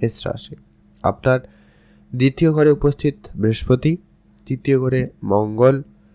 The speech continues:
চতুর্থ ঘরে কেউ নেই, পঞ্চম ঘরে বুধ এবং সূর্য। বুধ এখানে চার তারিখ প্রবেশ করবে সেপ্টেম্বর মাসে। আর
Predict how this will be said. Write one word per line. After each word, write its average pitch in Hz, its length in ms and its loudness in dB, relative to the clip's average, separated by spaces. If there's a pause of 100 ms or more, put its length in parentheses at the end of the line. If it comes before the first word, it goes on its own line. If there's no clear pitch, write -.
(440)
চতুর্থ 160 440 2
ঘরে 151 300 2
কেউ 127 220 0
নেই, 135 200 -2
পঞ্চম 120 500 -2
ঘরে 147 280 0
বুধ 131 500 0 (140)
এবং 127 420 -2 (140)
সূর্য। 98 460 2 (160)
বুধ 135 240 2
এখানে 139 240 2
চার 127 240 2 (140)
তারিখ 135 200 0
প্রবেশ 110 340 2
করবে 113 300 0
সেপ্টেম্বর 110 460 -4
মাসে। 104 360 -2 (760)
আর 104 320 2